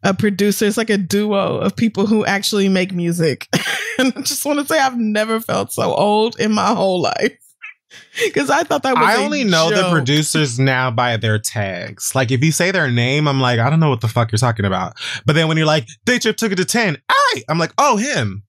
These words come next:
Speaker 2: that person."
Speaker 1: Mm-mm. I mean, I have not heard any songs where anybody has said that.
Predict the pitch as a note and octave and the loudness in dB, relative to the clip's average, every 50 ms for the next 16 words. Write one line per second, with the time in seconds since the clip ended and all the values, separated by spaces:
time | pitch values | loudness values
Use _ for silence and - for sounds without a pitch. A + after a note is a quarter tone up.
0 | _ - F#3 F#3+ - E3 C3+ B2 A#2 - G#2 F2+ F2+ - G#3+ G#3+ G#3+ - - F#3+ | _ 0 0 0 2 0 -2 -2 -2 -4 -6 -4 0 2 2 2 2 0 0 0
1 | F#3+ F#3+ F#3 F#3+ F#3+ F#3+ F#3+ F#3 F#3+ - - - G#3+ G#3+ A3+ G#3+ G#3 F#3+ G3+ A3 | 0 2 2 2 0 2 2 2 0 0 -2 -2 0 2 2 2 2 0 0 0
2 | A#3+ A#3 G#3 G#3 G3+ G3 F#3+ G3 G3 F3+ - F#3+ G3+ G#3 G3 F#3 - G3+ G3 G3+ | 0 -2 0 0 0 2 2 0 0 0 0 0 0 0 0 0 0 0 0 2
3 | F#3+ F#3+ - F3+ F3+ - F#3+ G3 G3 F#3+ G3 F#3+ F3+ F3+ E3 F3 - - F#3 G3+ | 2 2 0 -2 -2 0 2 2 2 2 2 2 4 4 2 2 0 -2 -2 -2
4 | G3+ - - - - - - - | -2 -4 -6 -6 -6 -6 -6 -8